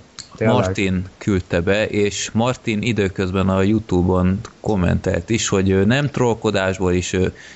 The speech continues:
Speaker 2: ő látta a mélyebb értelmet, most majd később megtárgyaljuk, hogy mi mennyire láttuk. Minden esetre mi olyan jó fejek vagyunk Gergővel, hogy Gergő látta, és utána én, én is bevállaltam egy szombat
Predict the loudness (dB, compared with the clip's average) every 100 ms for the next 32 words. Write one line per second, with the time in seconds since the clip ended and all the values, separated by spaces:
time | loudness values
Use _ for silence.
0 | -14 -4 -2 -2 -4 -4 -2 0 2 0
1 | 0 -2 -4 -2 0 -2 -2 -4 -4 -4
2 | -4 -6 -4 -2 -4 -2 -2 0 0 0
3 | -2 -4 -2 0 0 2 0 0 0 -4
4 | -6 -4 -2 0 0 -2 -4 -2 -2 -4
5 | -10 -20 -20 _ -20 -20 -12 -2 0 2
6 | 2 0 0 0 0 0 -2 0 2 2
7 | 0 0 2 2 2 2 0 0 0 0
8 | 0 0 -4 _ _ -20 -20 -8 -6 -6
9 | -6 -4 -2 -2 -2 -2 -2 0 0 0
10 | 0 -2 -4 -2 -2 0 -2 -2 -2 -4
11 | -4 -4 -2 0 0 -2 -6 -20